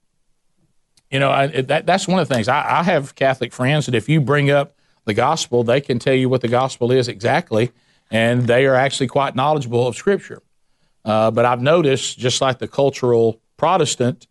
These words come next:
uh, that the nominal Catholic doesn't know much about Scripture at all. So that's usually a sign you don't know much about Scripture. You know something's not right. You've got some guilt. You think you can manage that guilt by certain rituals and, uh, and, and things,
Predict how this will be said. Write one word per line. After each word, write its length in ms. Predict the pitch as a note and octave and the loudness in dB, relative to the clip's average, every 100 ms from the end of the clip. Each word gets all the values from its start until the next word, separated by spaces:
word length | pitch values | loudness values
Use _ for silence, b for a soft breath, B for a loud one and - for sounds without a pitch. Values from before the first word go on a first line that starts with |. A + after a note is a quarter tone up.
| _ _ _ - | _ _ _ -4
uh, 200 | G#2+ A#2 | -2 0
that 200 | B2+ - | 0 -2
the 80 | A2 | 0
nominal 440 | C3 D3+ B2+ A#2 | 0 0 0 -2
Catholic 480 | - D#3+ G3+ B2 A#2+ | 0 -2 0 -2 0
doesn't 240 | B2+ B2+ | -2 -2
know 120 | C3 | -2
much 200 | C3 C3+ | -2 -2
about 220 | - B2+ - | 0 -2 -2
Scripture 300 | D3+ - B2 | -6 -2 0
at 60 | |
all. 240 | C3+ - - _ _ _ _ _ _ _ _ _ - _ _ _ - - - - | 0 -4 -12 _ _ _ _ _ _ _ _ _ -20 _ _ _ -20 -20 -18 -4
So 160 | C#3+ | -2
that's 260 | C#3 E3+ D3 | 0 0 0
usually 280 | C#3+ A#2+ A#2+ | 0 2 0
a 40 | |
sign 280 | - B2+ A#2 | 0 0 0
you 100 | C3 | 0
don't 180 | C#3 B2+ | 0 0
know 140 | C#3+ | 0
much 240 | D3 C#3 | 0 0
about 240 | B2+ D#3+ F3 | 0 0 -2
Scripture. 540 | - C3 A#2+ C3+ C#3 b b b | -2 -2 0 -2 -2 b b b
You 100 | A#2 | 0
know 160 | C#3+ D3 | 2 2
something's 420 | - F3+ C#3+ A#2+ | 0 0 -2 0
not 180 | C3+ B2 | 0 2
right. 320 | B2 D3 C#3+ | 2 2 -2
You've 120 | A2+ | -4
got 200 | C3+ D3 | -2 -2
some 220 | - A2+ | -2 -4
guilt. 340 | A#2+ D#3 C#3+ A#2+ | 0 2 0 -2
You 100 | A2+ | -2
think 200 | D3 C3 | 0 0
you 80 | A#2 | 0
can 180 | A2+ | 0
manage 360 | B2 D#3+ D3 A2+ | 2 2 0 0
that 200 | C3 A#2+ | -2 0
guilt 320 | B2 B2+ B2 b b b b | 0 2 0 b b b b
by 120 | A2+ A2 | -4 0
certain 380 | - C#3 A#2 | 0 0 0
rituals 720 | A#2+ D#3 - A2 A2 A2 - - | 2 0 0 0 0 0 -4 -6
and, 280 | A2+ A2+ A2+ | -4 0 2
uh, 200 | A2 A2 A2+ | 2 0 -2
and, 200 | A#2 - | -4 -2
and 180 | A2+ A2 | -4 0
things, 440 | B2 A#2 A#2+ - | 0 2 0 -2